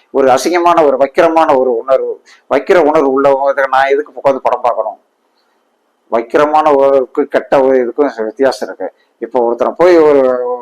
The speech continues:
ஒருத்தர் கொலை பண்ணிட்டு அவர் பொண்டாட்டியை ரேப் பண்ற மாதிரி எல்லாம் காட்சிகள் நிறைய இருந்தது. அது வந்து ஒரு கெட்டவன் காட்டுறதுக்காக, ஓகே, நல்லது. கெட்டவருக்கும் வக்கிரமானவனுக்கு வித்தியாசம் இருக்கு.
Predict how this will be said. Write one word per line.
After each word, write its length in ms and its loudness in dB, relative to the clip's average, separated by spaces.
ஒருத்தர் 260 -6
கொலை 180 0
பண்ணிட்டு 280 0
அவர் 140 2
பொண்டாட்டியை 380 0
ரேப் 200 0
பண்ற 260 -2
மாதிரி 220 0
எல்லாம் 220 0
காட்சிகள் 380 -2
நிறைய 340 -2
இருந்தது. 380 -10
அது 180 2
வந்து 200 2
ஒரு 120 2
கெட்டவன் 420 0
காட்டுறதுக்காக, 640 -2
ஓகே, 320 -2
நல்லது. 460 -2
கெட்டவருக்கும் 600 0
வக்கிரமானவனுக்கு 680 -2
வித்தியாசம் 460 -2
இருக்கு. 280 -8